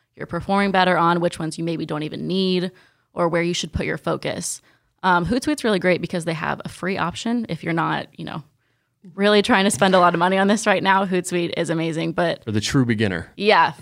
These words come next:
Speaker 1: definitely. Hootsuite's for a beginner. Um, Sprout will give you a lot of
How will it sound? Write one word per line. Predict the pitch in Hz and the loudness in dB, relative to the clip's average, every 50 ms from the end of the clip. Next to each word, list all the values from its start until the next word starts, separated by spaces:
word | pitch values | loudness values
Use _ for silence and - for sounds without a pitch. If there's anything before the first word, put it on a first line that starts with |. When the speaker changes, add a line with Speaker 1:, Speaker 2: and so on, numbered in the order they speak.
| - | -6
Speaker 1:
definitely. | - 190 196 190 - 196 175 180 | 0 0 0 2 2 0 0 2
Hootsuite's | 185 196 196 - 240 240 240 - | 2 0 0 2 0 -2 0 2
for | - 226 | 2 4
a | 214 196 | 4 4
beginner. | 202 180 170 165 165 165 160 160 - | 4 2 4 2 2 2 0 0 2
Um, | 185 180 180 185 | 2 2 2 0
Sprout | 170 - - - 196 196 208 226 226 | -2 -4 -4 0 2 2 2 2 2
will | - 202 | 2 0
give | 190 185 180 160 | 0 0 -2 -2
you | 160 175 175 170 170 165 160 - _ _ _ _ | -2 -2 0 0 0 -2 -6 -10 _ _ _ _
a | 180 185 | -2 -2
lot | 180 170 170 170 175 175 175 | 0 2 4 4 6 6 4
of | 175 170 165 160 165 - - | 4 0 -2 -4 -8 -12 -18